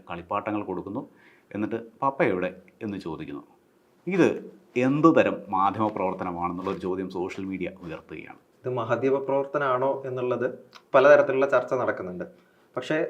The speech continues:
Speaker 2: ഒരു രണ്ട് വയസ്സുള്ള ഒരു കുട്ടിയോട്, അല്ലെങ്കിൽ ഒരു അച്ഛൻ, ഏഹ്, ജീവിച്ചിരിക്കുന്നുണ്ടോ മരിച്ചോ എന്ന് പോലും തിരിച്ചറിയാത്ത ഒരു അവസ്ഥയിൽ നിൽക്കുന്ന ഒരു കുട്ടിയോട്, ആ കുട്ടിയോട് ചോദിക്കുകയാണ് മൈക്ക് നീട്ടിയിട്ട്, ആ, "പപ്പ എവിടെ പോയി?" എന്നുള്ള.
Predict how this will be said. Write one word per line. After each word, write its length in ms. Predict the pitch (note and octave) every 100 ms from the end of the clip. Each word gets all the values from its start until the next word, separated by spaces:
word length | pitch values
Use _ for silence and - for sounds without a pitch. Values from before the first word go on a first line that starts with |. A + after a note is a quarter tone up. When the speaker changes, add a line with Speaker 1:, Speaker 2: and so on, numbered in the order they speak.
| -
Speaker 2:
ഒരു 140 | C#3+ D#3+
രണ്ട് 360 | D#3 C3+ C#3+ F3
വയസ്സുള്ള 420 | E3 C#3 - C#3+
ഒരു 60 | C3+
കുട്ടിയോട്, 560 | C3+ - B2+ B2 G#2 - - -
അല്ലെങ്കിൽ 260 | A2+ G#2+ A#2+ B2 C3+
ഒരു 100 | B2+ B2 -
അച്ഛൻ, 300 | - - C3+ C3+ - _
ഏഹ്, 120 | A#2+ A2+
ജീവിച്ചിരിക്കുന്നുണ്ടോ 880 | A2+ B2+ B2 B2+ A#2 A#2 A2+ A#2 -
മരിച്ചോ 340 | A2+ G#2+ - B2+
എന്ന് 140 | A2+
പോലും 240 | A2+ A2+ A#2+
തിരിച്ചറിയാത്ത 520 | B2+ A#2+ C#3+ B2 A#2 A#2+
ഒരു 40 |
അവസ്ഥയിൽ 340 | G#2+ G#2 - A#2
നിൽക്കുന്ന 240 | A2 A2+
ഒരു 100 | B2 C3
കുട്ടിയോട്, 460 | - D3 B2+ G2 C3 - _ _ _ _ -
ആ 180 | C#3+ D#3+
കുട്ടിയോട് 400 | E3+ D#3+ F3 F3+
ചോദിക്കുകയാണ് 720 | F3 D#3 D#3 C#3+ A#2+ B2 B2+
മൈക്ക് 280 | B2+ B2+ B2+ B2+
നീട്ടിയിട്ട്, 420 | A#2 A#2+ A2 A2+ - - _ _ -
ആ, 100 | A2 G#2 G2+ - -
"പപ്പ 160 | C#3+ E3
എവിടെ 220 | D3 C3
പോയി?" 260 | C3 A2+ G2+
എന്നുള്ള. 340 | F#2 F#2 -